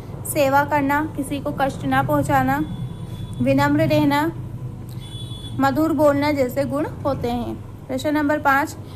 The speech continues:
प्रतिकूल परिस्थितियों में भी सदाचारी व्यक्ति विचलित क्यों नहीं होता? उत्तर, अपने असीम धैर्य और सहनशीलता जैसे गुणों के कारण सदाचारी व्यक्ति विपरीत परिस्थितियों में भी विचलित नहीं होता है।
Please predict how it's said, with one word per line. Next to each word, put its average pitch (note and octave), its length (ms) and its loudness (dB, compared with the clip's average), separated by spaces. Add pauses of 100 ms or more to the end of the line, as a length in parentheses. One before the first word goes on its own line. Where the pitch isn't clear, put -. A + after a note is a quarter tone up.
(120)
प्रतिकूल D4 480 -2
परिस्थितियों D4 600 0
में D4 160 2
भी D#4+ 100 -2
सदाचारी C4+ 640 0
व्यक्ति C#4 340 -4
विचलित C4 440 -4
क्यों D4 140 -2
नहीं D4 240 4
होता? B3 380 -2 (520)
उत्तर, B3+ 380 -2 (260)
अपने D#4 300 2
असीम D#4+ 460 0
धैर्य C#4 420 2
और C#4+ 180 0
सहनशीलता C#4 720 0
जैसे C4+ 280 0
गुणों B3+ 300 -2
के D4+ 140 -6
कारण A#3+ 380 -2 (320)
सदाचारी C4 580 2
व्यक्ति C4+ 520 -2
विपरीत C4 400 -4
परिस्थितियों C4 460 -2
में B3 140 -2
भी C4+ 120 -2
विचलित C4 500 -4
नहीं C#4+ 280 0
होता B3 260 0
है। A3+ 200 -4